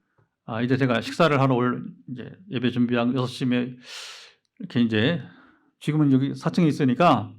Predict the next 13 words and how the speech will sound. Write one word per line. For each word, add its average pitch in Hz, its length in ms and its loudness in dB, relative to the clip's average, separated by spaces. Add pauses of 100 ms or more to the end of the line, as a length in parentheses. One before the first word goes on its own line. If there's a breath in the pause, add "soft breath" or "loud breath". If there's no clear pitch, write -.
(160)
하여튼 127 200 -6
간에 127 140 2
이 131 60 2
층에서 135 360 2
목양실에서 143 720 2 (560 loud breath)
준비하다가 147 460 4
올라오는데 156 920 4 (280)
기-, - 160 -20
기도 135 180 -6
소리가 120 220 0
또 110 100 -4
나더라고요. 107 420 -8
본당에서. 104 840 -4